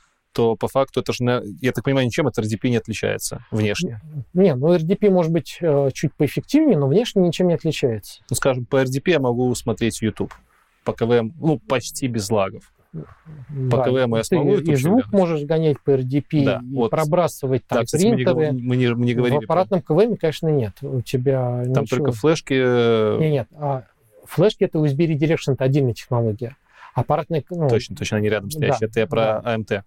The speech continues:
Speaker 2: К В М, он тебе просто вот, э, картинку тебе просто передаёт
Speaker 1: А,
Speaker 2: по
Speaker 1: если про,
Speaker 2: протоколу
Speaker 1: если, если говорить,
Speaker 2: V N C R F B,
Speaker 1: если
Speaker 2: и
Speaker 1: говорить
Speaker 2: всё.
Speaker 1: про А М Т полностью целиком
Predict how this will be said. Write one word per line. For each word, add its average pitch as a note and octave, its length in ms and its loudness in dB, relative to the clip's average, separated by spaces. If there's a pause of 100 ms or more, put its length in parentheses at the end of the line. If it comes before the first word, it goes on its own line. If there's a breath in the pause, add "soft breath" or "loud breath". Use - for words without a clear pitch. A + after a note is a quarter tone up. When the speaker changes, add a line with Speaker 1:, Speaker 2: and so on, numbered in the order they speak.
(120)
Speaker 2:
К C#3+ 80 2
В C3 180 2
М, C4+ 240 2
он G3 140 4
тебе F3+ 120 0
просто F#3 360 -2
вот, C#3+ 180 2 (160)
э, C3 180 4
картинку D#3 680 0 (580)
тебе C3 220 2
просто - 340 -2
передаёт C#3+ 380 2
Speaker 1:
А, B3 60 2
Speaker 2:
по - 40 -6
Speaker 1:
если B2+ 240 0
про, C3 80 -2
Speaker 2:
протоколу F3 380 2
Speaker 1:
если, D3 40 2
если D3 260 -2
говорить, D#3 120 4
Speaker 2:
V - 0 -
N - 0 -
C D3 60 2
R C#3 80 0
F - 20 -6
B, C3+ 120 0
Speaker 1:
если B2 160 0
Speaker 2:
и A#2+ 40 0
Speaker 1:
говорить A#2+ 200 0
Speaker 2:
всё. A2+ 60 -4
Speaker 1:
про A#2+ 120 0
А A#2 80 2
М A2+ 180 -2
Т G2+ 160 0
полностью G2+ 480 -6
целиком A2+ 460 -2